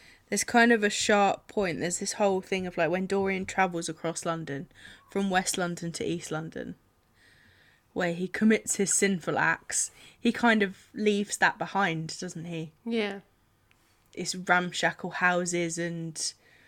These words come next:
Speaker 1: opium dem-, dems? Opium dens, um, in the East End. It's a really stark contrast of setting under this kind of generally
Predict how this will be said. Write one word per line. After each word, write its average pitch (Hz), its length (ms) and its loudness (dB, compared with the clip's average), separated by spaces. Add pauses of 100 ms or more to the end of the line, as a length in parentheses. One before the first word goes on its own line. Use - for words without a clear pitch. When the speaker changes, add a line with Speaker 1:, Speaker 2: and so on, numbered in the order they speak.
(240)
Speaker 1:
opium 190 520 0
dem-, 165 580 -4 (260)
dems? 220 520 -2 (760)
Opium 170 720 -6 (380)
dens, 233 760 0 (720)
um, 170 220 2
in 175 180 -2
the 160 80 -2
East 160 340 -2
End. 156 240 -4
It's - 160 -6
a 185 80 -4
really 180 580 -2
stark - 840 2
contrast 180 960 -2 (600)
of 190 140 -8
setting 185 520 -4 (180)
under 196 300 2
this - 500 0
kind 175 260 -8
of 160 300 -8 (640)
generally 165 440 -6